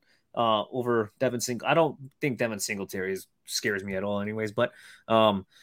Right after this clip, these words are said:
but if he does take over third down role, yeah, it decreases a little bit 'cause we need to see some pass, some, some catches. I'd like to see thirty of 'em if he can get into some third down work there. But regardless, I still see fifteen carries a game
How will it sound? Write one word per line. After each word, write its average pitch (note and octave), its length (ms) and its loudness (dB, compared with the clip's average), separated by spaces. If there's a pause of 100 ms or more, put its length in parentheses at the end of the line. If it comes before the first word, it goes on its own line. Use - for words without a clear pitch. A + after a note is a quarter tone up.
(340)
but B2 120 4
if B2 80 6
he C3+ 60 6
does D3 200 10
take C#3+ 180 8
over C3 200 4
third C3+ 240 4
down C3 180 4
role, C#3 160 2
yeah, D#3+ 140 4
it A2+ 80 -4
decreases A2 440 0
a A2+ 40 -4
little A2 120 0
bit A2+ 140 -2
'cause A#2 80 -6
we A2+ 80 -8
need B2 180 0
to G#2 60 -6
see - 140 -4
some G#2 160 -8
pass, G#2 260 -2 (240)
some, G#2 360 -4
some G#2+ 180 -8
catches. A2+ 640 0 (680)
I'd A2 140 2
like A2 220 2
to A2 80 -10
see G#2 420 -2 (260)
thirty A2 320 2
of G#2+ 140 -2
'em B2 220 -4 (600)
if - 180 -2
he A#2 100 2
can G#2+ 200 -2
get A2+ 180 -2
into A2 280 -6
some G#2+ 200 -4
third G#2+ 240 -2
down G#2+ 240 0
work A#2+ 220 -2
there. G3 120 10
But G#3+ 180 8 (380)
regardless, F3+ 520 12
I F3 60 6
still F#3+ 260 8
see F#3+ 220 4
fifteen F#3 600 4
carries D#3 420 4
a D#3 60 4
game A#2+ 420 0